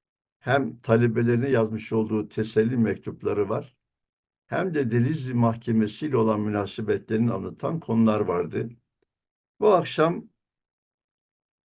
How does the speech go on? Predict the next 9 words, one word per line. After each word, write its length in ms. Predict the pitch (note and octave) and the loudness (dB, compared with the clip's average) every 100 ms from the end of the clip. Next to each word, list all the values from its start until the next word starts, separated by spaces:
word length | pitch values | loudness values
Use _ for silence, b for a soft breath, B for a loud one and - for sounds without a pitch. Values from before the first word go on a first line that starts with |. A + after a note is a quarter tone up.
| _ _ _ _ _ _ _ - | _ _ _ _ _ _ _ -2
bir 180 | D#3 D#3 | 2 2
mektupla 720 | C3+ C#3+ B2 D3 B2+ F#3+ E3 | 2 0 -2 -6 0 0 2
başlayalım 600 | C3+ A#2+ - B2 A2 F#2+ | 2 0 0 2 2 0
inşallah. 520 | E2+ F#2+ F2+ E2+ E2 _ _ _ | -6 -4 -4 -4 -8 _ _ _
Bismillah 500 | C#3 F3 - C3 C3 | -6 -6 -4 0 0
Sübhane. 680 | A#2+ B2+ A#2 A#2 A2+ F#2+ - _ _ _ _ _ _ _ _ _ - | 0 2 4 6 4 0 -4 _ _ _ _ _ _ _ _ _ 4
Aziz 360 | D3 E3 A3 | 4 4 -4
Sıddık 440 | - D3+ B2 D#3+ - | -2 -2 0 -2 2
kardeşlerim, 840 | A#2+ G2+ G2+ - G2 F2+ D#2+ - | 2 4 0 -2 -2 -2 -8 -18